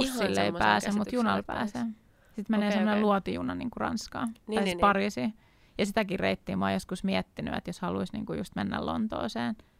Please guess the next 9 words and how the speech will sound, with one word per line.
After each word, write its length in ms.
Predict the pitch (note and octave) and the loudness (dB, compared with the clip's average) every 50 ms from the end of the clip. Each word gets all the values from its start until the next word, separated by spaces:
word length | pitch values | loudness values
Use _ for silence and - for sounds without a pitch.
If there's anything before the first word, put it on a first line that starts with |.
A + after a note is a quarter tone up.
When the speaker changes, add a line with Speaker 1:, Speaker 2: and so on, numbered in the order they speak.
| _ _ _ - - | _ _ _ -6 -4
Speaker 2:
junalla, 460 | F#3+ F#3 F#3+ F#3+ F#3+ G3 G#3+ A3 G#3 F#3+ - _ _ _ _ _ _ - | -2 0 2 2 2 2 0 0 -2 -4 -8 _ _ _ _ _ _ -10
niin 100 | - F3 | -10 -8
sit 140 | - E3 - | -8 -8 -6
täytyis 380 | - - D#3 E3+ G3 - - | -4 -4 -2 -4 -6 -6 -2
vaan 160 | - A3+ A3 A3 | -2 0 2 2
mennä 220 | A3 A3+ A3 A3+ | 2 2 2 0
sen 180 | - - A#3+ A#3+ | -2 -4 -6 -4
kanaali 420 | - A3 G#3+ G#3 G#3 G3+ G#3+ G#3+ - | -2 -2 0 0 0 0 -2 -2 -4
ali. 320 | - G3 - F#3 G3+ G3 | -4 -2 -2 -2 -4 -6